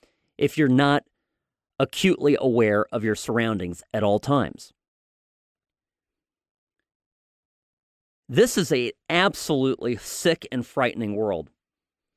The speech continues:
And the problem, too, with these, these youths, and I, I think the bigger part of the story that no one wants to address are the parents. Because if this kid was spouting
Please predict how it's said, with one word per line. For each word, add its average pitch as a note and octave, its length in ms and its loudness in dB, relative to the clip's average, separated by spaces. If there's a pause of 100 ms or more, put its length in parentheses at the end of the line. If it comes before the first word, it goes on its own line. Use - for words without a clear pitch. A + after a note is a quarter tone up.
(420)
And C#3+ 200 4
the B2+ 40 2
problem, F#3 440 2
too, G#3 240 4
with D#3 220 4
these, B2+ 340 -6
these B2+ 260 0
youths, F#3+ 240 0
and C3 180 0
I, G3 280 2 (100)
I A#3+ 380 4 (300)
think A3+ 300 2
the C3+ 120 0
bigger G#3 400 2
part F3+ 400 2
of C#3+ 120 0
the C#3 80 0
story C#3 360 0
that A2+ 200 -2
no C3 280 4
one A#3+ 260 4
wants F3 280 -2
to D3+ 100 0
address G#2+ 500 -2 (140)
are C#3 120 2
the G#2 120 -2
parents. - 640 -4 (1800)
Because F3 360 2
if G3+ 140 2
this E3 360 2
kid B2 500 2
was B2+ 260 0
spouting E3 840 0